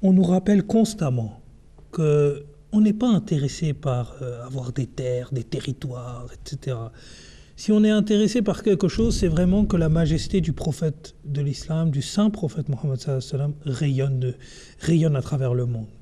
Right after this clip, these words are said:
Qu'il soit vraiment vu pour ce qu'il était réellement,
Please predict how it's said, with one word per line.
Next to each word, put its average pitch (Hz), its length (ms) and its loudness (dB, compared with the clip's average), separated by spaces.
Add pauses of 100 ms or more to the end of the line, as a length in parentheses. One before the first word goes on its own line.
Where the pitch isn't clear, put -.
(360)
Qu'il 214 160 2
soit 208 180 0
vraiment 180 360 4
vu 180 200 2
pour - 220 -4
ce - 40 -16
qu'il 151 160 -4
était 147 240 -2
réellement, 135 680 0